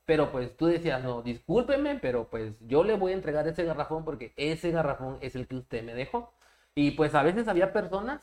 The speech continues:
que decían, "Ah, no, no lo voy a llevar". "Ah, bueno, no lo lleve, ¿no? Si no quiere <laughs> llevar su garrafón que, que usted mismo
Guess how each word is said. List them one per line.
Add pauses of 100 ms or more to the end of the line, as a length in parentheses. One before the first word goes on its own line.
que
decían,
"Ah,
no,
no
lo
voy
a
llevar".
"Ah,
bueno,
no
lo
lleve,
¿no?
Si
no
quiere
<laughs>
llevar
su
garrafón
que,
que
usted
mismo